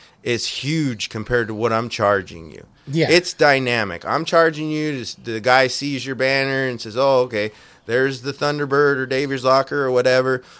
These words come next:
Speaker 1: But when you call in and you present your dynamic advertisement via voice or text or whatever, you can change that on a daily basis, and you're gonna get way more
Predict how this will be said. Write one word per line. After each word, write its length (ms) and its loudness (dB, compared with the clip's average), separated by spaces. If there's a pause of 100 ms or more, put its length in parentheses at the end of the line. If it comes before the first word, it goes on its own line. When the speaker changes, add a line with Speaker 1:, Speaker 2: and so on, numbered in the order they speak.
(120)
Speaker 1:
But 120 2
when 220 -2
you 200 -4
call 440 6
in 440 -2 (480)
and 220 -4
you 280 -2 (140)
present 500 -4
your 140 -6
dynamic 680 0
advertisement 840 0
via 320 -4
voice 500 -4
or 80 -2
text 560 -2
or 80 -6
whatever, 560 0 (460)
you 160 -2
can 160 -4
change 300 -2
that 160 6
on 180 4
a 60 -2
daily 300 0
basis, 760 -4
and 160 -4
you're 120 0
gonna 160 -2
get 240 0
way 460 0
more 500 0